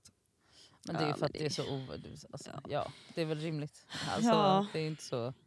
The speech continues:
Speaker 1: radikalt.
Speaker 2: För att det inte är, exakt, man har inte sett det lika mycket.
Speaker 1: Ja, och man
Speaker 2: Och
Speaker 1: förväntar sig mycket mer av kvinnor. Vi ska
Speaker 2: Ja.
Speaker 1: bara klara allt och
Speaker 2: Ja.
Speaker 1: fixa och trixa.
Speaker 2: Och att så här, om en man gråter, då s-, då har det förmodligen hänt något jävligt,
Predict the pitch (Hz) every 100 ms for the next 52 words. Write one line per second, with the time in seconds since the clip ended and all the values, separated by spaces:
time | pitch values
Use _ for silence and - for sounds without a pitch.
0 | _ 127 127 - 104 131 233 196 196 202
1 | 196 180 175 - 196 190 - 196 190 175
2 | 156 165 - 165 165 156 190 - 202 320
3 | - 214 208 208 208 196 202 170 185 175
4 | 185 185 175 170 170 156 180 165 165 165
5 | 160 - 208 185 - 165 160 160 151 156
6 | - 202 190 120 - 165 165 160 _ -
7 | 165 - 151 - 208 196 190 190 165 -
8 | 220 208 196 196 196 185 151 151 165 151
9 | 175 170 - - 185 175 170 160 151 160
10 | 147 143 151 139 139 143 139 - 151